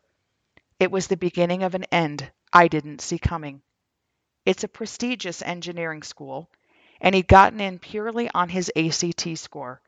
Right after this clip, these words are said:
He went in with over thirty A P college credits and wanted to learn how to make prosthesis because he liked to help people.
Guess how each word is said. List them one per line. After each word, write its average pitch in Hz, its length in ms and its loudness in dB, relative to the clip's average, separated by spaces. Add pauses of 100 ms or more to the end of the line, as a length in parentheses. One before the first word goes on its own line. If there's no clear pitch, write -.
(640)
He 214 180 -2
went 196 240 -2
in 170 260 -4
with 180 160 -8
over 160 280 -8
thirty 185 560 -6 (100)
A 185 220 4
P 208 240 -2
college 185 500 4
credits - 540 -6 (680)
and 190 200 -4
wanted 220 340 -2
to 226 100 -8
learn 185 260 -8
how 175 160 2
to 170 80 2
make 165 300 -8
prosthesis - 960 -6 (320)
because 170 320 2
he 180 120 4
liked 147 300 2
to 190 80 2
help 208 240 -2
people. 139 420 -12